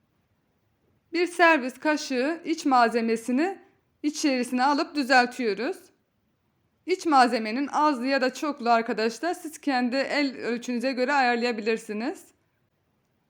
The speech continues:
Bütün katları aynı şekilde yapıyoruz arkadaşlar. Lavaşı alıp sosun içerisine ilk öncelikle batırıyoruz.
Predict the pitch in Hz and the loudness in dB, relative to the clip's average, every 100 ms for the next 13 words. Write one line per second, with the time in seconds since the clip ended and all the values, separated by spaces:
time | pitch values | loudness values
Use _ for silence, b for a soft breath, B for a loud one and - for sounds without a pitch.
0 | _ _ _ _ _ _ 349 381 330 285 | _ _ _ _ _ _ -4 0 0 2
1 | 311 311 254 339 277 285 269 269 240 233 | 2 2 -2 2 4 4 2 0 -2 -4
2 | 226 320 277 247 - 254 214 208 208 226 | 0 0 2 0 0 -4 0 0 0 -2
3 | 202 208 240 294 370 - _ _ _ _ | -4 -4 -2 -2 -4 -10 _ _ _ _
4 | _ _ _ _ _ _ _ _ _ _ | _ _ _ _ _ _ _ _ _ _
5 | _ _ _ _ _ _ _ _ _ 294 | _ _ _ _ _ _ _ _ _ -2
6 | 320 277 254 294 254 285 302 311 302 285 | 0 2 0 2 2 0 -2 -4 0 0
7 | 277 269 247 285 277 - 233 220 202 226 | 0 -2 -2 -2 -2 -2 -2 0 -2 -4
8 | 208 208 208 190 202 208 285 | 0 -2 -2 -6 -2 -2 -4